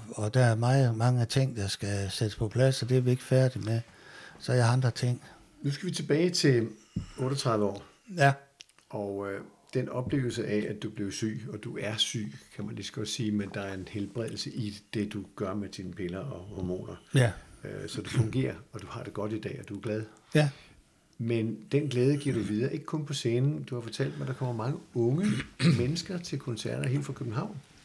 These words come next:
Speaker 1: Ja, det gør der. Altså, øh, lad mig sige det ganske... Øh, jamen, det kan man ikke sige på nordjysk, men jeg vil sige det,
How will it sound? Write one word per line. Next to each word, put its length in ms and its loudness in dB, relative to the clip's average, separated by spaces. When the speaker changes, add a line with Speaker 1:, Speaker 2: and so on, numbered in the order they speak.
Speaker 1:
Ja, 120 8
det 100 4
gør 140 8
der. 120 4
Altså, 580 2
øh, 580 4
lad 120 6
mig 180 8
sige 220 8
det 120 6
ganske... 640 6
Øh, 80 0
jamen, 160 4
det 140 2
kan 100 4
man 80 8
ikke 120 4
sige 140 4
på 120 2
nordjysk, 500 6
men 180 4
jeg 100 6
vil 100 4
sige 240 6
det, 160 2